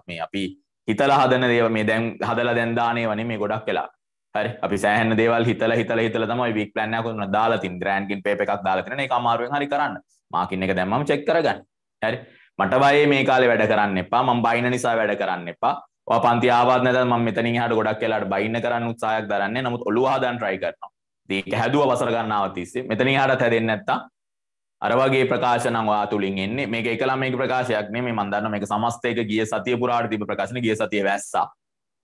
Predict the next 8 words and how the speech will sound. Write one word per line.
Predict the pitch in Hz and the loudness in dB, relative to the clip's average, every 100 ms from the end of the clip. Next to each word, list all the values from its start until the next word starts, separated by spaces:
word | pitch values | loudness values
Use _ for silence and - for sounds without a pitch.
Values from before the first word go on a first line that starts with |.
| _ _ - | _ _ -4
හරි. | 113 123 - - | -2 -2 -4 -14
ගිය | - 101 104 | -2 2 4
සතිය | 104 104 98 | 4 4 4
වැස්සා. | 95 92 123 156 - - _ _ _ _ _ _ _ _ - | 4 2 2 2 0 -8 _ _ _ _ _ _ _ _ -2
වැස්ස | 117 117 - | 0 0 0
නිසා | 131 170 170 | 2 2 4
සතියම | 160 139 160 175 | 2 2 2 2
නෑවා. | 175 143 90 | 2 0 -2